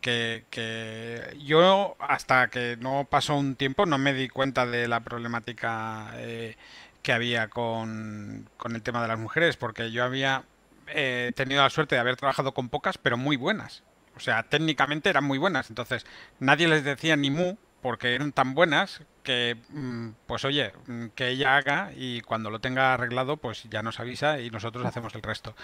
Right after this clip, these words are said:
¿sabes? Entonces... Eh, luego con los años fue cuando te empezabas a dar cuenta de que, de que,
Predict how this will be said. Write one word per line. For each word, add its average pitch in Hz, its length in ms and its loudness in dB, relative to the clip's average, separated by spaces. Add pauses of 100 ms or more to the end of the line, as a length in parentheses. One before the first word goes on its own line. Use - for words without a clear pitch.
(260)
¿sabes? 147 340 6
Entonces... 123 540 0 (500)
Eh, 135 760 2 (500)
luego 170 320 12
con 185 140 12
los 170 160 8
años 175 240 6
fue 135 180 2
cuando 156 240 4
te 131 80 0
empezabas 127 500 0
a 131 80 2
dar 120 160 -2
cuenta 127 280 -2
de 127 160 -2
que, 107 500 -8
de 104 160 -12
que, 104 600 -10